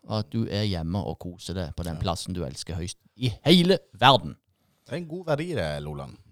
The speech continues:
Speaker 2: Og så er det jo sånn, vi får litt gratis her med Mandal, for det er jo klart at å reise av sted fra Mandal på sommeren, det er jo bare helt meningsløst. Min søster driver og reiser til Spa-, nei, til Hellas og sånn i
Speaker 1: På sommeren?
Speaker 2: sommeren, bare sånn.
Speaker 1: Nei, altså, hallo.
Speaker 2: What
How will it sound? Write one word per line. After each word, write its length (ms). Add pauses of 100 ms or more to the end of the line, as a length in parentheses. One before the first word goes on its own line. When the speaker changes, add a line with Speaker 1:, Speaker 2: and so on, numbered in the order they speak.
Speaker 2:
Og 100
så 80
er 60
det 100
jo 80
sånn, 160
vi 80
får 220
litt 120
gratis 400
her 80
med 140
Mandal, 300
for 100
det 80
er 60
jo 40
klart 140
at 100
å 80
reise 180
av 60
sted 400
fra 140
Mandal 260
på 120
sommeren, 360
det 60
er 80
jo 80
bare 100
helt 140
meningsløst. 580
Min 120
søster 320
driver 180
og 60
reiser 280
til 20
Spa-, 240
nei, 140
til 460
Hellas 340
og 100
sånn 200
i 280 (440)
Speaker 1:
På 80
sommeren? 320
Speaker 2:
sommeren, 260
bare 140
sånn. 160 (260)
Speaker 1:
Nei, 160 (140)
altså, 220
hallo. 260 (240)
Speaker 2:
What 320